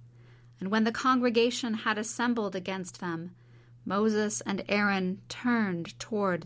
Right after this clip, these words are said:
the tent of meeting. The cloud had covered it, and the glory of the Lord appeared. Then Moses and Aaron came to the front of the tent of meeting,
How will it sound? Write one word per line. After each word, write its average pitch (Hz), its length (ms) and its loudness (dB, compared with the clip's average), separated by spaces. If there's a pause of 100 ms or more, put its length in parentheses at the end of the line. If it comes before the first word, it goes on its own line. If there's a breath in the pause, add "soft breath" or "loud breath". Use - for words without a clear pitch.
the - 80 -2
tent 202 380 -2
of - 140 -8
meeting. 180 520 0 (500 loud breath)
The - 100 -10
cloud 208 540 4
had 190 240 -8
covered 220 400 0
it, 160 200 -6 (520 soft breath)
and 185 120 -2
the 196 60 0
glory 196 480 2
of 170 180 -4
the 196 100 2
Lord 180 500 2
appeared. 180 580 -2 (1000 soft breath)
Then 214 280 6
Moses 214 640 2 (100)
and 196 180 -4
Aaron 202 500 0 (260)
came 233 380 0
to 240 100 -6
the 220 100 -2
front 196 440 0
of 180 80 -6
the 190 80 0
tent 190 400 -4
of 180 160 -6
meeting, 185 520 0